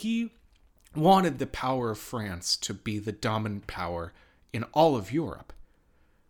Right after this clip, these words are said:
But towards the end of his life, he had a fly in this ointment, and that fly was William the third, who did not like France because France was Catholic and William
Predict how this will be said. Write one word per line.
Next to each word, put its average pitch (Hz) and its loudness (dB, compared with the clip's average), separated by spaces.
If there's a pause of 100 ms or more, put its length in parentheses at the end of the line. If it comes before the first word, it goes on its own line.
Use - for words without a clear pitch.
(140)
But 156 2
towards 233 2
the 214 0
end 214 0
of 185 -4
his 180 0
life, 226 2
he 160 -4
had 107 -4
a 117 -4
fly 185 -2
in 107 -6
this 107 -2
ointment, 139 -2 (300)
and 135 -2
that 156 -4
fly 107 -2
was 104 -4
William 92 -4
the 92 -6
third, 123 -2
who 120 -4
did 139 -6
not 180 -2
like 202 -4
France - -10
because - -10
France 82 -14
was 95 -10
Catholic 185 -2 (320)
and 202 -2
William 123 0